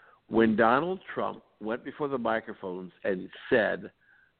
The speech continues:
"I'm going to send federal troops,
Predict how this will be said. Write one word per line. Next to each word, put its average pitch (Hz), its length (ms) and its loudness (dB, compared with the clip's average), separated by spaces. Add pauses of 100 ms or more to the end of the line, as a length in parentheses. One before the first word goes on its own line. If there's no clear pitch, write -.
(280)
"I'm 110 320 0
going 131 420 2
to 156 140 -6 (160)
send 107 380 -2 (280)
federal 135 520 0 (180)
troops, 107 340 -2